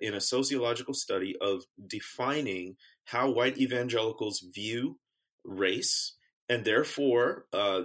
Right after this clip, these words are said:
the, the, the sort of related aspect of how they view politics. And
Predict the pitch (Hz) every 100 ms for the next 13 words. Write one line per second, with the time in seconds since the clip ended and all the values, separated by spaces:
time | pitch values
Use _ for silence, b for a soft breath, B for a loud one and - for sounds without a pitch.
0 | 98 104 98 85 107 - 90 107 98 -
1 | 90 101 107 95 101 117 127 123 - 107
2 | 110 - 98 85 - 95 - 104 98 92
3 | 98 - - 120 120 87 90 - B B
4 | B _ 131 131 123 120